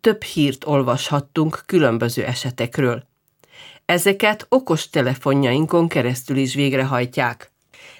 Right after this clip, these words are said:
Ezért figyelmeztet bennünket folyamatosan a rendőrség és a pénzünket kezelő bank, hogy ne adjuk meg senkinek sem a számlaszámunkat.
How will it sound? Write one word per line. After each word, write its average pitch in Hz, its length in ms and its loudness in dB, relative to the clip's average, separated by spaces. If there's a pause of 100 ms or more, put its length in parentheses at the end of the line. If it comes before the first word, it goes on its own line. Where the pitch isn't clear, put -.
(140)
Ezért 190 440 2
figyelmeztet 147 760 2
bennünket 151 600 2
folyamatosan 139 840 2
a 131 100 4
rendőrség 156 720 2
és 143 200 -2
a 143 100 -2
pénzünket 151 680 2
kezelő 131 460 0
bank, 175 360 2 (380)
hogy 214 180 4
ne 254 220 6
adjuk 160 280 2
meg 175 180 0
senkinek 156 640 2
sem 139 220 0
a 101 80 0
számlaszámunkat. 123 1200 -2